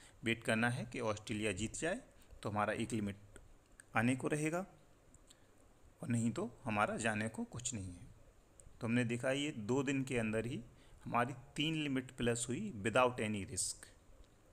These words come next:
फर्स्ट तीस पैसे पे खाया, पचास, साठ, पैंसठ पैसे पे पलट दिया और एक लिमिट प्लस हो गई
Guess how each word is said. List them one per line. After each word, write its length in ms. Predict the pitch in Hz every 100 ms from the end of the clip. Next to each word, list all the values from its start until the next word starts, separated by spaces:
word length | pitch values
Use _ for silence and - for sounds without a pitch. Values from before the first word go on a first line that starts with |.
| - - -
फर्स्ट 280 | 120 120 - - - - - - - - - - -
तीस 180 | 131
पैसे 300 | - 139 -
पे 180 | 139 147
खाया, 380 | - 139 147 208 - - - - - - - - -
पचास, 520 | 123 127 120 127 139
साठ, 600 | - - - 123 131 -
पैंसठ 240 | 131 123 120
पैसे 320 | 127 120 -
पे 80 | 196
पलट 300 | - 117 107
दिया 420 | 113 143 214 220 -
और 120 | 127 117
एक 200 | 139 131
लिमिट 260 | 117 165 - - - - -
प्लस 260 | 120 120 113
हो 80 |
गई 200 | 104 165